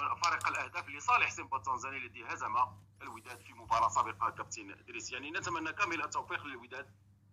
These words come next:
الذي أظن أنه فرط بشكل كبير جدا في هذه النسخة في التأهل. هناك تراخي من اللاعبين، هناك العديد من الأمور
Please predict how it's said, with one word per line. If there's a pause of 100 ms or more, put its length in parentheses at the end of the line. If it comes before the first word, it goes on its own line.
(100)
الذي (120)
أظن
أنه
فرط
بشكل
كبير
جدا (520)
في
هذه
النسخة
في
التأهل.
هناك
تراخي
من
اللاعبين،
هناك
العديد
من
الأمور